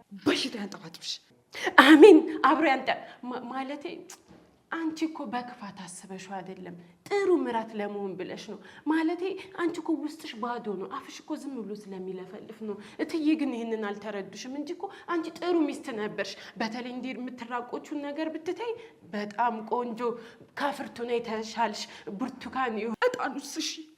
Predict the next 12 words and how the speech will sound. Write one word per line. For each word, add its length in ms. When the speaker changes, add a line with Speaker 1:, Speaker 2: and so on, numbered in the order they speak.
Speaker 1:
ስኳር 300
ይመስላል። 360
ደግሞ 180
አንቺ 160
ነሽ 140
ያቀላቀልሽብኝ። 680
Speaker 2:
እቃው 320
እኮ 200
አንድ 200
አይነት 260
ስለሆነ 480
ነው። 220